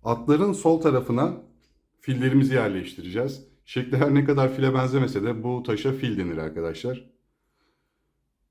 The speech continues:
Filleri koyduktan sonra oyunun en önemli iki taşı olan vezir ve şahı koyacağız.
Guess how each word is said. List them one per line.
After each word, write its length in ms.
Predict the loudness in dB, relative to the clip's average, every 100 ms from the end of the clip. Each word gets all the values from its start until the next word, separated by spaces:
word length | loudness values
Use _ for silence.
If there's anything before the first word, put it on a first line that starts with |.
| _ -4
Filleri 380 | 2 4 4 4
koyduktan 500 | 4 4 0 0 0
sonra 580 | 0 -2 0 -2 -6 _ _ _ _ _ _ _ -2
oyunun 360 | 2 6 6
en 160 | 6 2
önemli 300 | 2 0 -2
iki 120 | -2
taşı 280 | -6 -2 -2
olan 260 | 0 0
vezir 520 | -2 0 -2 -2 -12 -8
ve 260 | -2 -2 -2
şahı 260 | -4 -4
koyacağız. 560 | -2 -4 -2 -4 -6